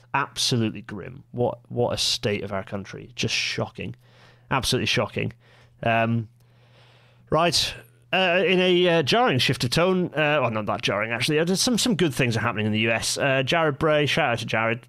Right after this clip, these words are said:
um, worth a, worth a follow in, in Philly.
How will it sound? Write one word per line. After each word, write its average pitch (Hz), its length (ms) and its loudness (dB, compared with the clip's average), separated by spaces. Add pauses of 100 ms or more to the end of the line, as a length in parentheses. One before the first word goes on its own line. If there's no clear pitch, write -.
um, 110 500 -2 (200)
worth 113 320 -10
a, 107 140 0
worth - 160 -6
a - 20 -20
follow 107 300 -2
in, 98 200 -6
in 107 160 -16
Philly. 110 400 -4